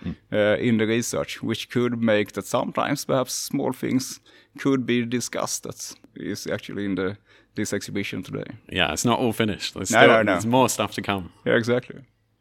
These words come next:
Speaker 1: So you mentioned, uh, a bit of the background to the battle, and especially we've,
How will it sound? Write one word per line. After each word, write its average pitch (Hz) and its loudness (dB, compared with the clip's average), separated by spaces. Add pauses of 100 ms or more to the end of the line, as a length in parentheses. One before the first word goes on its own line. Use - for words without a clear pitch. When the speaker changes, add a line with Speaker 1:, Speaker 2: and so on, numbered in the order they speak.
(140)
Speaker 1:
So 147 2
you 127 4
mentioned, 123 6
uh, 104 6
a 98 0
bit 101 2
of 101 -6
the 92 -6
background 85 -2
to 110 4
the 90 -2
battle, 87 -4
and 92 4
especially 87 -2
we've, 92 0